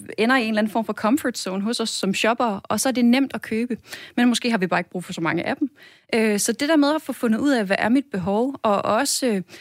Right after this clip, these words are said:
øh, når man står i butikken, sådan lige huske, passer det her tøj egentlig til mit behov? Jeg har en sød veninde, som, øh, k-, laver sådan en cykeltest, inden hun køber tøj, fordi hun simpelthen har fundet ud af, at hun har tidligere haft alle mulige tøjdrømme og fantasier,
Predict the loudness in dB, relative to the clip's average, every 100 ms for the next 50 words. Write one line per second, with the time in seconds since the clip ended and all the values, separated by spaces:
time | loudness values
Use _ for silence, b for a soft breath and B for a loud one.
0 | B B B -2 0 2 0 0 0 0
1 | 0 -4 -2 0 0 -2 -2 0 0 0
2 | -2 -4 -4 -4 -4 -2 -2 -2 -2 0
3 | -2 -2 -2 -2 0 0 0 -2 -4 -4
4 | -6 -8 -2 -2 -2 B B B -2 0
5 | -2 -4 -2 -2 0 0 0 -2 -2 -6
6 | -4 0 2 2 0 -2 0 0 0 0
7 | -2 -2 -2 0 0 0 -2 -2 0 -2
8 | B B B -4 0 2 2 2 2 2
9 | -2 -2 0 0 0 0 0 0 -2 -2
10 | -2 -4 -4 -2 2 2 2 -2 -4 -4
11 | -2 -2 -2 -4 -4 -6 -8 -6 -6